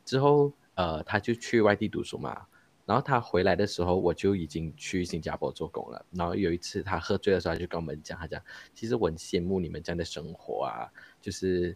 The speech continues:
你们在这个时候已经找到自己的节奏啊。”就是他已经，已经开始做工，然后他还在卡在家里面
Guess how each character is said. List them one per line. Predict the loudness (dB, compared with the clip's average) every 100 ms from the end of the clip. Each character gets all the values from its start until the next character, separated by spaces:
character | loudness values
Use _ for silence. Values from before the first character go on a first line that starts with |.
| -8 -2
你 |
们 | 0 0
在 | 2 2
这 | 4
个 | 0
时 | 2 4
候 | 4
已 |
经 | 2 -6
找 | -4 -6
到 | -6
自 | -6
己 | -6
的 | -6
节 | -6 -8 -4
奏 | -2 -2
啊。” | -4 -8 -10
就 | -12
是 | -8 -4
他 | -4
已 |
经， | -6 -12 -20 _
已 | -6
经 | -2
开 | -2
始 | -2
做 | -2 -2
工， | 0 0
然 | 0
后 |
他 | 0 -2
还 | -2
在 | -2 -2
卡 | -2 -4
在 | -2 -2
家 | 0 -2
里 | -2
面 | -6 -6